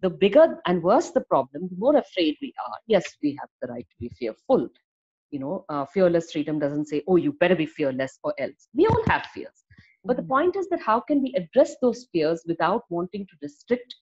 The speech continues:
Speaker 1: the freedoms of others, uh, disrespect the freedoms and human dignity of others, without asking people to do, you know, murga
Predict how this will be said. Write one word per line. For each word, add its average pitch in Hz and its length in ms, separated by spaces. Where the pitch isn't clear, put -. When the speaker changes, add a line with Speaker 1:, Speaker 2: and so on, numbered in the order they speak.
Speaker 1:
the 180 80
freedoms 185 460
of 151 120
others, 135 500
uh, 139 300
disrespect 196 720
the 175 80
freedoms 143 400
and 135 260
human 226 380
dignity 170 520
of - 140
others, - 460
without 202 280
asking 180 380
people 180 280
to 170 120
do, 156 360
you 135 60
know, 147 120
murga 147 360